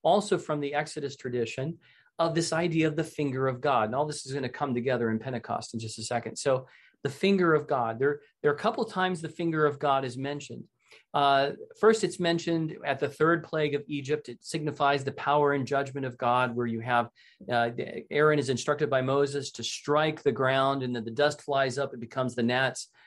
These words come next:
And then, of course, the Pharaoh's magicians try to replicate this. They said, "We can't." They said, "What, what he has done is truly representing the finger of God, a sign of God's power over creation and judgment." But the finger of God appears again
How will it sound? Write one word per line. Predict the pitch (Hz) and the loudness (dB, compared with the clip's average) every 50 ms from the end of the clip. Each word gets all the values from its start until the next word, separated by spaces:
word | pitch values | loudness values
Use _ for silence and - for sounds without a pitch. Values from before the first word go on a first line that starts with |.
| - - _ _ _ - | -20 -20 _ _ _ -4
And | 139 139 147 | -2 0 0
then, | 151 147 | 0 0
of | 139 135 - | 0 -2 0
course, | - 151 147 143 139 - - | 2 2 2 2 2 -2 -8
the | - 135 131 131 127 | -8 -8 -8 -8 -6
Pharaoh's | - - 160 151 147 143 123 135 | -2 2 4 6 6 4 4 2
magicians | 139 127 135 170 160 160 - 160 139 - | -2 0 0 0 0 0 -2 -4 -4 -2
try | - 151 143 | 0 0 2
to | 139 135 | 4 4
replicate | 143 151 151 - 151 143 151 143 139 139 | 2 2 0 -2 -2 0 0 -2 0 0
this. | 156 147 143 - | 0 -2 0 -2
They | 123 117 | -4 -8
said, | 113 - 117 120 | -6 -8 -8 -8
"We | 123 | -10
can't." | 117 - - 160 165 165 160 160 - _ _ _ _ _ _ _ | -10 -8 -4 -2 0 0 -2 -2 -6 _ _ _ _ _ _ _
They | 143 135 | -6 -4
said, | 131 - 151 135 139 - - _ _ _ _ | -2 0 -2 -2 -2 -4 -10 _ _ _ _
"What, | - - 139 - | 0 0 0 0
what | - 147 143 135 - | -2 -2 -2 -2 0
he | 156 180 | 2 0
has | 165 147 131 | 0 0 0
done | 127 151 151 151 147 | 2 2 2 2 0
is | 131 - | -2 -6
truly | - - - - 190 208 202 180 151 | -8 -10 -6 -2 2 4 4 4 4
representing | 151 143 139 135 127 147 143 143 143 143 135 - _ _ _ - | 4 2 0 -2 -6 -4 -4 -4 -6 -6 -10 -14 _ _ _ -6
the | 143 | -6
finger | 135 - - 175 170 165 147 147 143 135 | -6 -2 2 4 4 4 6 6 6 4
of | 135 127 120 120 | 4 2 2 2
God, | 135 127 127 117 104 107 - - - _ _ _ _ _ _ - | 2 2 4 2 2 0 -4 -8 -14 _ _ _ _ _ _ -4
a | 123 123 117 | -2 -2 -2
sign | - - 156 151 151 151 143 | -2 -2 0 0 2 2 0
of | 127 123 | -2 -2
God's | - 131 127 131 127 - | -2 0 0 0 -2 -6
power | - - - 151 143 147 143 139 139 - | -10 -10 -4 -2 0 2 2 2 2 0
over | 139 131 127 123 | -2 -4 -6 -8
creation | 127 - - 131 123 123 123 120 120 - 120 | -10 -10 -8 -4 -2 0 0 -2 -2 -4 -6
and | 117 117 113 | -6 -4 -2
judgment." | 131 135 139 120 113 113 - - - _ _ _ _ _ _ _ _ _ _ _ _ - - - _ | 0 0 0 -2 -4 -6 -10 -10 -14 _ _ _ _ _ _ _ _ _ _ _ _ -20 -20 -16 _
But | - - | -10 -6
the | 143 131 | -6 -4
finger | 131 - 220 240 226 208 185 | -2 0 2 4 6 6 6
of | 175 156 | 6 4
God | 156 170 170 160 160 151 | 4 4 6 6 6 4
appears | 143 - - - 147 143 131 120 | 0 -2 -4 -4 -4 -4 -2 -2
again | 123 120 117 151 180 185 151 139 143 147 151 | -4 -2 -2 0 2 2 2 2 0 -4 -10